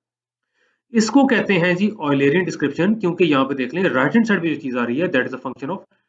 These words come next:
small x one, small x two। हालांकि right hand वाली, left hand वाली same है। आप कहेंगे, "सर, क्या बोले जा रहे हैं?" हालांकि same है। Main चीज है कि जो आपके पास description है, is this a function of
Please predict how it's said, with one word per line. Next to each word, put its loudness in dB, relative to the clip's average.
small -2
x -4
one, -4
small -10
x -10
two। -20
हालांकि 2
right 2
hand 4
वाली, 6
left 4
hand 2
वाली 6
same 4
है। 2
आप -8
कहेंगे, -2
"सर, -2
क्या -2
बोले 2
जा 0
रहे -2
हैं?" -8
हालांकि -4
same -6
है। -14
Main 2
चीज 0
है 2
कि -2
जो -6
आपके -6
पास -16
description -4
है, 0
is -6
this -12
a -6
function -10
of -10